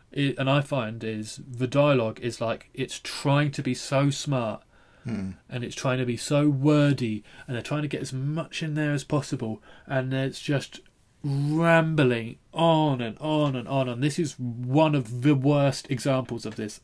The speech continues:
Speaker 1: I think I've ever heard or seen. Um,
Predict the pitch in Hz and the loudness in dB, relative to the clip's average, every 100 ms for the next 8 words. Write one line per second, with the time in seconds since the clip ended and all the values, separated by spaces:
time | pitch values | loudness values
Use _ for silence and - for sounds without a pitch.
0 | - 127 131 123 127 120 120 117 123 120 | -6 -4 -4 -4 -2 0 0 0 2 2
1 | 107 - - - - - - _ _ - | 0 -6 -20 -20 -20 -20 -20 _ _ -12
2 | 113 - 127 139 107 98 131 120 113 113 | -10 0 4 4 2 0 2 4 2 -4
3 | 113 | -10